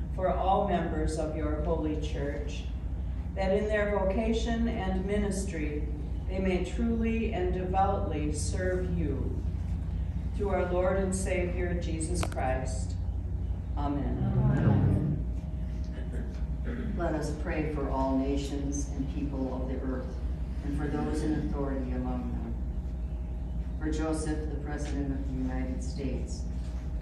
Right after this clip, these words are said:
Speaker 2: for the Congress and the Supreme Court, for the members and representatives of the United Nations, for all who serve the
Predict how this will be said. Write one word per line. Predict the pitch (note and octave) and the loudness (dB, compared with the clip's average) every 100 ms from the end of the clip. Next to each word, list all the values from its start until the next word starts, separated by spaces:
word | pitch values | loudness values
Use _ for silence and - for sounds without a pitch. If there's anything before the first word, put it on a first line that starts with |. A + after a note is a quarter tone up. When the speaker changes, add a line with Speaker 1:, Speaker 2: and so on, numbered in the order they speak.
| - - - - | -2 -2 -2 -2
Speaker 2:
for | C#3+ | -2
the | C#3+ | -2
Congress | D3 D3+ D3+ D3+ C#3+ - | 0 0 0 0 0 0
and | C#3 C3 | 0 -2
the | |
Supreme | - - - D3+ C#3+ C#3 | -2 -4 -2 0 0 0
Court, | C3+ A#2+ A#2 - - - - - - - - - - | -2 -2 -2 -2 -2 -4 -4 -4 -4 -4 -2 -4 -2
for | D#3 | 0
the | D#3 | 2
members | D#3 E3 D#3+ D#3+ D#3+ | 2 2 0 0 0
and | D3+ C#3 | 0 0
representatives | C#3 C#3+ C#3+ C#3+ C#3+ D3 D3+ D3+ D3+ | 0 -2 -2 -2 -2 0 -2 -2 -2
of | C3+ C3+ | -2 -2
the | C3 | 0
United | C3 C3+ C3+ C#3 | 0 0 0 0
Nations, | C3+ C3+ - B2+ A#2+ - - - - - - - - - | 0 -2 -2 -2 -2 -2 -2 -4 -2 -2 -2 -4 -4 -2
for | - | -2
all | - C3+ C#3 - | -2 -2 -2 -2
who | C#3+ | -2
serve | - C#3+ C3+ - | -2 -2 -2 -2
the | - | -2